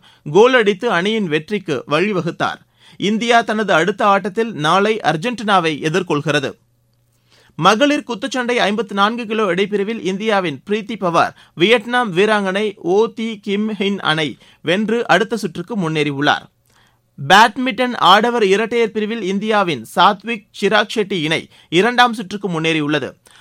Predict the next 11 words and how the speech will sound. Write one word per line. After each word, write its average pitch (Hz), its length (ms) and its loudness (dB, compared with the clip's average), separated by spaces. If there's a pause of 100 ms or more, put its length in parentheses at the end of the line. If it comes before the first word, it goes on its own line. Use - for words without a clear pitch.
(120)
முதல் 202 340 4
சுற்றில் 240 400 -6
இந்த 190 220 -2
இணை 196 360 0
இருபத்தொன்று 226 640 -2
பதினேழு, 208 640 0
இருபத்தொன்று 214 640 -2
பதினான்கு 214 560 -2
என்ற 170 180 -4
செட் 170 200 -8
கணக்கில் 185 460 -4